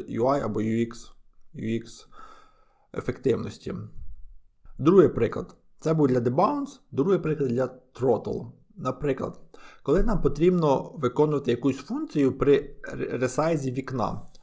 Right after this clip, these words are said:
або скролі. Такі івенти, як scroll, resize, виконуються дуже часто, дуже швидко, їх дуже багато. І щоб нам не виконувати якусь важку функцію на кожен івент, ми можемо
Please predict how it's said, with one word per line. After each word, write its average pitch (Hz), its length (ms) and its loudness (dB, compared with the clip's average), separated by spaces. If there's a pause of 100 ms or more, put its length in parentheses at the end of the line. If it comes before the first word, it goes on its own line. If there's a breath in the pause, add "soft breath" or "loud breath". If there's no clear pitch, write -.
(140 soft breath)
або 175 640 6
скролі. - 580 2 (1000 loud breath)
Такі - 220 -2
івенти, 175 360 4
як 127 140 2
scroll, 185 480 6
resize, 156 580 2
виконуються 131 720 2
дуже 120 500 0
часто, 151 400 -2
дуже 120 360 -2
швидко, 156 360 0
їх 123 120 0
дуже 123 220 2
багато. 107 580 2 (320 loud breath)
І - 100 -8
щоб 156 160 0
нам 165 180 2
не 156 60 4
виконувати 156 360 2
якусь 135 180 -4
важку 139 300 0
функцію 135 360 -2
на 127 100 2
кожен 139 400 4
івент, 247 440 -4 (160 loud breath)
ми 208 120 -2
можемо 151 540 2